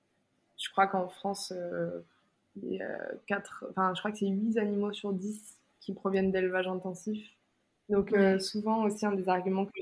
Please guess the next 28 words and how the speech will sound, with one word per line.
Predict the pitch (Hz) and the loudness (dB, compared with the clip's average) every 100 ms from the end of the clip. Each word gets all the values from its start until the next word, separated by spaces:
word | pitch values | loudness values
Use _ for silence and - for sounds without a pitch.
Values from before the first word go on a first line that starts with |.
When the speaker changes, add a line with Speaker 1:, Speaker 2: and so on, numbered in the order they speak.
| - | -10
Speaker 1:
je | - | -2
retrouve | 185 185 226 214 196 180 | -2 0 2 4 4 2
pour | 185 | 2
les | 185 185 | 2 2
tiques, | - 247 240 | 2 2 2
c'est, | - 214 220 | 2 4 6
euh, « | 202 | 4
Mais | 190 | 2
moi, | 190 196 | 2 0
je | 196 | 2
mange | 196 196 - - | 0 0 -4 -2
que, | 208 | 2
euh, | 208 208 208 185 | 4 6 6 4
du | 175 - | 0 -8
petit | 190 - | -12 -14
producteur | - 190 175 - 202 | -10 -8 -8 -4 -2
et | 180 | 0
tout. » | 214 214 - - | 0 -2 -8 -12
C'est | - 208 | 0 2
pas | 202 196 | 4 2
possible, | 208 226 220 | 2 2 2
Speaker 2:
Mm. | 196 | 2
Speaker 1:
quatre-vingts | 202 - 202 196 | -4 -4 -2 0
pour | 190 - | 0 -4
cent | 202 | 0
de | |
la | 190 | 0
production | 185 185 185 - - | 0 -6 -4 -6 -8